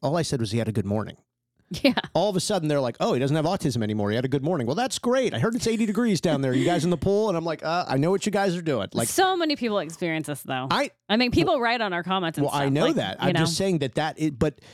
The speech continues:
Speaker 1: but I think about other autism parents, and I'm just kinda like, I mean, you know, it, it's just, it's so classically moronic of these other people. And we're talking about our parents here. I'm not being mean to, like, strangers. Like, our pa-,
Speaker 2: No.
Speaker 1: they're total morons when it comes to this stuff. They really are. It's wildly insensitive,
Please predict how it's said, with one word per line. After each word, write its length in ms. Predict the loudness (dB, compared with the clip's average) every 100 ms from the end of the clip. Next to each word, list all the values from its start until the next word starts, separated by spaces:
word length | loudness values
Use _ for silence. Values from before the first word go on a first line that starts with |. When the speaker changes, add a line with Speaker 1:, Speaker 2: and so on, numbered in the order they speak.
| -20 -18 -2
Speaker 1:
but 120 | 0
I 60 | 0
think 220 | 0 0
about 260 | 0 0 0
other 220 | 0 0
autism 420 | -2 -4 -6 -2
parents, 300 | 0 0 -2
and 80 | -2
I'm 80 | -2
just 160 | -2
kinda 200 | -2 -2
like, 340 | 0 -2 -2 -4
I 60 | -2
mean, 180 | 0
you 100 | 2 2
know, 240 | 0 -2
it, 160 | -6 -6
it's 180 | -6 -4
just, 180 | -4 -2
it's 160 | -4
so 300 | -4 -2 -2 -4
classically 880 | -4 -2 -2 -2 -2 0 0 -2 -6 -20 _ 0
moronic 720 | 2 2 0 0 -2 -4 -4
of 140 | -2
these 160 | 0 0
other 180 | 0 -2
people. 320 | -4 -4 -2
And 80 | 0
we're 60 | 0
talking 140 | 0
about 100 | -2
our 80 | -2
parents 340 | -2 -2 -2
here. 100 | -2
I'm 60 | -2
not 100 | 0
being 180 | 0 2
mean 140 | 0
to, 80 | 0
like, 140 | -2
strangers. 520 | -2 -2 -2 -4 -8 -6
Like, 160 | -2
our 100 | 0
pa-, 220 | 2 2 2
Speaker 2:
No. 60 |
Speaker 1:
they're 120 | -2
total 360 | -2 0 0 0
morons 460 | 0 0 0 -2 -4
when 80 |
it 80 | -4
comes 200 | -2 -2
to 60 | -2
this 140 | -4
stuff. 320 | -4 -4 -4 0
They 100 | 2
really 240 | 2 2
are. 220 | 0 -4 -10 -14 -4
It's 180 | -2 0
wildly 680 | 0 2 2 0 0 0 0
insensitive, 800 | 0 0 0 -2 -2 -2 -2 -4